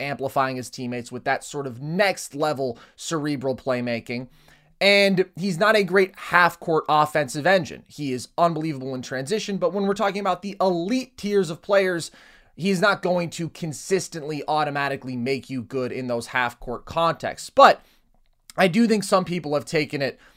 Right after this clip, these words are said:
a bit too far. As I said, I went and I looked at some of these big outlet player rankings. The Ringer has him as the number thirty-two player in the N B A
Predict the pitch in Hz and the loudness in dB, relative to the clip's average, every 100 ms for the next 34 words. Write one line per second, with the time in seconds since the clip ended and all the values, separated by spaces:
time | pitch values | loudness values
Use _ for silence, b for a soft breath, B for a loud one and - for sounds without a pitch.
0 | b - 156 165 - - 139 - 139 107 | b -2 0 0 -2 -6 -6 0 2 2
1 | 78 _ 135 180 185 214 170 139 175 170 | -2 _ 2 4 4 4 4 4 2 0
2 | 156 139 156 - 135 - 143 135 117 127 | 0 0 -2 -4 -8 -6 -6 -6 -6 -8
3 | 123 - b b 165 147 151 139 135 - | -8 -10 b b -2 4 4 4 0 -2
4 | 143 131 113 98 90 73 - B B 165 | 0 0 -2 -6 -12 -14 -18 B B 0
5 | 196 254 269 233 220 196 208 165 180 185 | 6 6 8 6 6 4 -2 -2 0 2
6 | 190 180 185 170 165 175 165 - 147 143 | 2 0 0 0 -4 -4 -4 0 2 2
7 | 135 135 135 131 123 120 | 0 -2 -2 0 0 -2